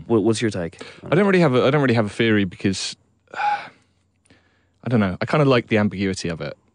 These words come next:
Speaker 2: So I haven't, and, and, you know, David Chase has said that it's meant to be ambiguous. So I,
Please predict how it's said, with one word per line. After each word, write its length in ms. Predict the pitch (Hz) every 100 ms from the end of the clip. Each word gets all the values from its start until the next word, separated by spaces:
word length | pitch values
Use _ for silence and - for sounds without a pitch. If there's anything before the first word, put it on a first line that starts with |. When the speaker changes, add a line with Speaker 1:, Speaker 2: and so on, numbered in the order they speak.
| _
Speaker 2:
So 160 | - 98
I 40 | 98
haven't, 300 | 104 95 - -
and, 220 | - 95 -
and, 260 | 90 98 101
you 100 | 101
know, 140 | 90 82 -
David 200 | - 95
Chase 240 | - 92 -
has 100 | 87
said 240 | 87 80
that 220 | 85 87 - _ _ _ _ _ _ _ _
it's 200 | 101 92
meant 160 | 95 85
to 60 | -
be 80 | 85
ambiguous. 560 | 82 87 73 78 - -
So 280 | - 82 -
I, 160 | -